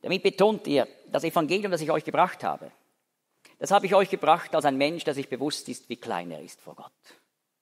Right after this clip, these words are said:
Früher hieß er ja Saulus, hebräisch Shaul, der Begehrte. Seine Eltern haben zweifellos diesen Namen gegeben in Anspielung an König Saul. Denn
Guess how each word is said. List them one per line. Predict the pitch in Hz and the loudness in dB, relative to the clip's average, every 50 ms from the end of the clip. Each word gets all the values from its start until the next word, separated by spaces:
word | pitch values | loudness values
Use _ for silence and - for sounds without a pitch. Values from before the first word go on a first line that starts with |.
| _ _ _ _ _ _ _ | _ _ _ _ _ _ _
Früher | _ 190 233 254 196 | _ 2 6 8 8
hieß | 156 185 202 - - | 8 6 2 2 2
er | 143 | 2
ja | 131 113 92 76 - - _ _ _ _ _ _ _ _ _ _ _ _ | 2 2 0 -2 -8 -18 _ _ _ _ _ _ _ _ _ _ _ _
Saulus, | - - 120 175 202 165 127 92 - - - - - - - - _ _ | 0 4 6 6 6 6 2 -2 -4 -8 -10 -12 -12 -14 -18 -20 _ _
hebräisch | - 90 - 117 143 143 - | -14 -8 -2 0 0 0 2
Shaul, | - 147 - - 254 233 156 113 98 85 - - _ _ _ _ _ _ _ _ _ | 0 0 4 4 4 4 4 2 -2 -10 -14 -18 _ _ _ _ _ _ _ _ _
der | - - - | -14 -14 -14
Begehrte. | - - - - - 95 - - 80 78 - - _ - - - _ _ _ _ _ _ _ _ _ _ _ _ _ _ | -14 -16 -16 -12 -12 -10 -10 -10 -12 -16 -18 -20 _ -20 -20 -20 _ _ _ _ _ _ _ _ _ _ _ _ _ _
Seine | _ - 98 - | _ -12 -8 -2
Eltern | - 135 139 135 131 120 113 | -2 -2 -2 -2 -6 -6 0
haben | 113 110 95 104 98 - - _ _ _ _ _ _ _ _ _ _ _ _ | 0 0 0 -2 -8 -10 -12 _ _ _ _ _ _ _ _ _ _ _ _
zweifellos | - - - - 156 143 143 139 147 165 180 165 - | -4 0 0 0 2 0 2 4 4 4 4 2 -2
diesen | 135 123 117 104 | -6 -8 -8 -2
Namen | 104 113 117 131 135 131 | 2 4 4 4 2 0
gegeben | 113 104 - 117 123 127 123 | -6 -6 -6 -6 -6 -4 -6
in | 120 107 | -6 -2
Anspielung | 117 120 127 131 - - - 127 113 107 98 | -2 -2 -2 -2 -6 -6 -6 -6 -4 -4 -6
an | 92 | -8
König | - - 117 104 98 87 - | -6 -6 -8 -8 -6 -8 -6
Saul. | - 127 113 110 95 85 71 69 - - - _ _ _ _ _ _ _ _ _ _ _ _ _ _ _ _ _ _ _ _ _ _ _ _ _ _ _ _ _ _ _ _ | -4 -4 -4 -4 -6 -10 -14 -18 -20 -20 -20 _ _ _ _ _ _ _ _ _ _ _ _ _ _ _ _ _ _ _ _ _ _ _ _ _ _ _ _ _ _ _ _
Denn | _ - 87 87 85 - - - | _ -12 -12 -12 -12 -14 -16 -20